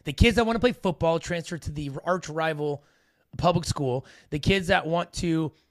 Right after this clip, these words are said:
play basketball, baseball, football at other schools, they go to the private Catholic schools that are always number one in the nation and this and that, and it's big time business and it's cool.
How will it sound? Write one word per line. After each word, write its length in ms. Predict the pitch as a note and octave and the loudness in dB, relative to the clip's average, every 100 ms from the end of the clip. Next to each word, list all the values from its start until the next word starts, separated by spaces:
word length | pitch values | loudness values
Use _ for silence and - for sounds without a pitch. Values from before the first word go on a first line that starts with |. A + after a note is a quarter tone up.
| _ _ | _ _
play 140 | - F3+ | -2 2
basketball, 540 | D#3 E3+ - F3+ F3 | 2 2 2 2 4
baseball, 580 | D#3 D#3 - E3 D#3 - | 4 0 0 2 2 0
football 460 | F#3 E3+ E3+ D#3 D#3 | -6 -4 0 0 0
at 180 | D3 C#3 | -2 0
other 220 | G3+ G3+ | 2 2
schools, 220 | - D#3+ | 0 -4
they 80 | C#3+ | -2
go 80 | E3+ | -2
to 60 | D#3 | -2
the 60 | |
private 460 | C#3+ F3 E3+ E3+ - | -4 -2 -2 0 2
Catholic 340 | F3 E3+ D#3 | 2 2 -6
schools 320 | - D#3+ D#3+ | -10 -6 -4
that 80 | C#3 | -4
are 60 | D3 | -2
always 200 | D#3 C3+ | -4 -6
number 220 | D#3 D3 | -8 -8
one 440 | C3 D3 D3+ D3 - - _ _ | -6 -4 -2 -4 -10 -20 _ _
in 360 | D#3 C#3+ C#3 C3+ | -8 -6 -6 -8
the 80 | C3+ | -6
nation 520 | C#3+ D3+ - D#3 C#3+ | -4 -2 -2 -4 -4
and 160 | C3 C3+ | -6 -6
this 220 | C3+ - | -6 -6
and 120 | B2+ | -2
that, 240 | C3 C#3 A#2+ | 0 0 -2
and 100 | A#2 | -10
it's 120 | - | -2
big 200 | - C#3+ | -2 -2
time 340 | D3+ C3+ B2+ - | -2 -4 0 0
business 400 | D3 C3+ C#3 B2+ | 0 -2 -6 -8
and 60 | |
it's 80 | A2+ | -14
cool. 340 | - D3 C#3 | -10 -8 -8